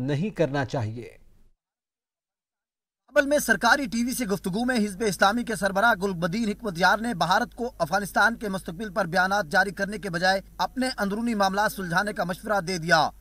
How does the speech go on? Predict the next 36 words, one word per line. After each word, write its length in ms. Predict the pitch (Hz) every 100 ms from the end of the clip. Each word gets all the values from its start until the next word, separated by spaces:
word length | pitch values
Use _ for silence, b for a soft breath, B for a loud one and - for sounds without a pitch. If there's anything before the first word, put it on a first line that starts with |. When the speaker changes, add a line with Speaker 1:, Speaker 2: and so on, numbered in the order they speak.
| -
Speaker 2:
कहते 320 | 165 170 196
हैं, 140 | 190
भारत 280 | 170 175 196
को 100 | -
अफगान 300 | 180 156 190
सरजमीन 420 | 180 180 170 202 190
पाकिस्तान 420 | 175 - 190 196
के 100 | 180
खिलाफ 300 | 185 185 196
इस्तेमाल 360 | 180 190 180 190
करने 260 | 196 196 208
से 200 | 180 202 b b
इज्तनाब 420 | 165 - 196 208 165
करना 280 | 208 185 170
चाहिए। 400 | 175 175 165 127 - 151
भारत 300 | 175 240 247
मकबूजा 380 | 196 170 240 240
जम्मू 220 | 196 220
कश्मीर 340 | 196 175 220 233
में 160 | 226 175
जारी 260 | 190 220
कश्मीरियों 480 | 185 202 185 202 226
की 120 | 202 185
जिद्दोजहद 440 | 185 180 190 202
का 120 | 208
बदला 280 | 180 185 208
लेने 240 | 180 196
के 120 | 214 208
लिए 240 | 208 208 -
अफगान 340 | 165 151 208 214
सरजमीन 400 | 214 180 185 208
इस्तेमाल 400 | 185 208 185 190
नहीं 180 | 180 190
करना 260 | 190 170 165
चाहिए। 400 | 170 165 147 110 - -
बाज 300 | 139 180 190